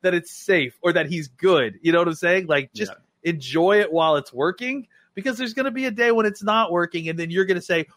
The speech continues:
Speaker 1: "Why didn't the Cowboys do something about kicker at the time?" Like, they have
Speaker 2: Why did they
Speaker 1: any
Speaker 2: go out and
Speaker 1: control
Speaker 2: sign a
Speaker 1: over
Speaker 2: veteran
Speaker 1: this.
Speaker 2: like Brett Maher?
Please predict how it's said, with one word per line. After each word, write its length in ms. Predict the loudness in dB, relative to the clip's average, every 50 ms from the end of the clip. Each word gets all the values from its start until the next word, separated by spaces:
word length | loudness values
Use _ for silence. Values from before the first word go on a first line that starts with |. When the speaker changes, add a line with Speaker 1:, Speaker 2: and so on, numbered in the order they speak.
| _ _
Speaker 1:
"Why 200 | 0 2 4 4
didn't 180 | 4 4 2 2
the 80 | 0 -2
Cowboys 400 | 0 0 2 2 2 2 2 2
do 160 | 0 -2 0
something 280 | 0 0 0 0 0 0
about 280 | 2 2 0 0 0
kicker 280 | -2 -2 0 2 2 2
at 80 | 2 0
the 60 | -2 -4
time?" 360 | -4 -4 -2 -2 -4 -6 -4 -2
Like, 240 | 0 0 0 -2
they 180 | -2 0 0 0
have 180 | 2 2 2 2
Speaker 2:
Why 40 | 2
did 80 | 2 0
they 60 | 0
Speaker 1:
any 100 | -2 0
Speaker 2:
go 100 | 2 2
out 80 | 2 2
and 80 | 2
Speaker 1:
control 160 | 0 0 0
Speaker 2:
sign 60 | 0 -2
a 20 |
Speaker 1:
over 100 | -2 -4
Speaker 2:
veteran 220 | -6 -6 -8 -8 -8
Speaker 1:
this. 60 | -8 -8
Speaker 2:
like 220 | -8 -8 -10 -12 _ _
Brett 220 | -4 -4 -4 -4 -4
Maher? 360 | -6 -6 -6 -6 -10 -14